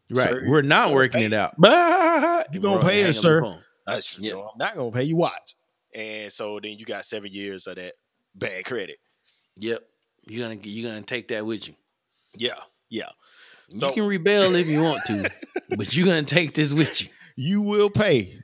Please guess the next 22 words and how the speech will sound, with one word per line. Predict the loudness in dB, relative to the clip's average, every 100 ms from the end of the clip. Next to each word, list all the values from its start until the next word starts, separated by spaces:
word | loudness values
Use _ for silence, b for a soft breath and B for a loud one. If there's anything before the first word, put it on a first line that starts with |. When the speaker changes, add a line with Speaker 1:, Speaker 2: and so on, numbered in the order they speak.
| 0
Speaker 2:
That, | 2 2 2
that | 2
Honda | 2 0 0
Del | 2 2 2
Sol | 2 4 4 4
will | 4 4
take | 2 0
'em | 0
about, | 0 2
what, | 0 0
eight | -2 0
years | 4 4 4
to | 0
pay | -2 2 2
off? | 0 -4
Speaker 1:
About | -10 -10 -10 -8
eight | -8 -8
years. | -6 -8 -8 -12 -18
Yeah. | -4
Speaker 2:
Twenty-five | 0 0 0 -2 -2 -2
percent | -4 -4 -4 -4
interest. | -6 -6 -14 -16